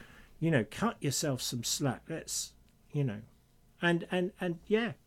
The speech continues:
let me sit in silence with you, or let me cry with you, or let me, you know, that's,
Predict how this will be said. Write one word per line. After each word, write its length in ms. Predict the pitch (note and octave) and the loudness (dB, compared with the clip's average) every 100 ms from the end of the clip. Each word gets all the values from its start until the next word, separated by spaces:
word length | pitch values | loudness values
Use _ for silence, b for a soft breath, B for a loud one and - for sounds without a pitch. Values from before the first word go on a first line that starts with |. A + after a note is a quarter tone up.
| - | -2
let 220 | F3 F#3 | 2 4
me 100 | F#3 | 4
sit 240 | - G#3 | 6 4
in 140 | F#3+ F3 | 2 0
silence 640 | - F#3 G3 F#3 C#3+ - | 4 6 8 6 2 -2
with 180 | B2 A2 | -2 -2
you, 160 | G2+ G#2+ | -4 0
or 140 | D3 D3+ | 4 6
let 160 | F3 | 4
me 100 | F3+ | 2
cry 400 | E3+ - F3+ G3 | 2 6 6 8
with 240 | F#3+ A#2+ A#2+ | 6 2 0
you, 300 | A2 G#2+ A2 | -4 -6 -6
or 160 | C#3 C#3 | 0 0
let 180 | D3+ E3 | 0 -2
me, 160 | D3+ - | -6 -2
you 100 | E3 | 0
know, 120 | D#3+ B2 | 2 4
that's, 440 | F3+ G3 - - | 6 6 4 -8